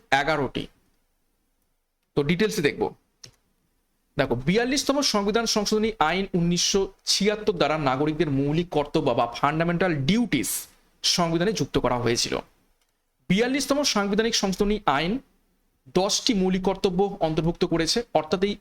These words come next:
উনিশশো ছিয়াত্তর সালে দশটা যোগ করেছিল এবং পরবর্তীকালে আরও একটা যোগ করা হয়।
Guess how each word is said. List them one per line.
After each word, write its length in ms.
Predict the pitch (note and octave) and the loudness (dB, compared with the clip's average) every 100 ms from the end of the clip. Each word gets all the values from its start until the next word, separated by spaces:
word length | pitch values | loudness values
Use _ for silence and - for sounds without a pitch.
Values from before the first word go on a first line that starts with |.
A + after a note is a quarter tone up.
| F3+ | -2
উনিশশো 280 | F3 G3 G#3 | 0 0 -2
ছিয়াত্তর 560 | - - G#3+ A#3 - | -2 0 0 0 -2
সালে 320 | A3+ A3+ B3 - _ _ - B2+ | 0 0 -2 -4 _ _ -8 -2
দশটা 380 | E3 E3+ A3 | 0 0 0
যোগ 200 | F#3+ F#3+ | 0 0
করেছিল 400 | F#3+ G3+ G3 A3 D4 | 0 0 0 -2 0
এবং 200 | E3 E3+ | -2 0
পরবর্তীকালে 580 | D#3+ D3+ D#3+ D#3+ F3 F3+ - | 0 0 0 0 0 -2 0
আরও 200 | B2+ D3+ | 0 2
একটা 240 | C#3+ - | 0 -2
যোগ 160 | D3 C#3 | -2 0
করা 180 | C#3+ C#3 | 0 0
হয়। 160 | D3 | -2